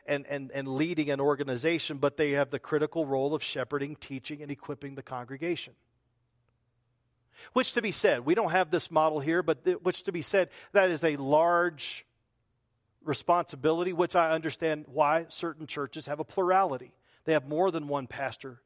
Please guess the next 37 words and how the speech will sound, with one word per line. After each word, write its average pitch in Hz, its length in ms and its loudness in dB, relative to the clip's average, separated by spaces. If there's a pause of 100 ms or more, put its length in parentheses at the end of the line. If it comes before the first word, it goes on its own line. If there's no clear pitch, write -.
doing 135 320 -8
that. 117 200 -8 (240)
Because 156 260 2
when 151 80 -4
you 196 80 -4
think 196 160 0
about 143 220 2
teaching 214 520 -6 (200)
and 135 140 -4
shepherding 180 680 0 (160)
and 151 140 0
equipping, 143 460 -2 (840)
and 139 160 -6
one 170 200 0
person 160 580 -2 (520)
doing 131 340 -2
that. 104 340 -10 (1120)
That's 156 180 4
a 160 60 -4
lot. - 440 0 (760)
And 160 80 -8
you're 165 100 2
not 160 120 6
gonna 156 80 2
be 143 100 -2
able 147 140 2
to 139 60 -2
cover 151 640 -2
everything. 120 480 -8
Now, 135 120 -6
we 165 140 0
don't 220 200 2
have 156 220 2
that 147 160 2
model. 120 360 0 (100)
That's 156 180 -2
fine. 156 380 -2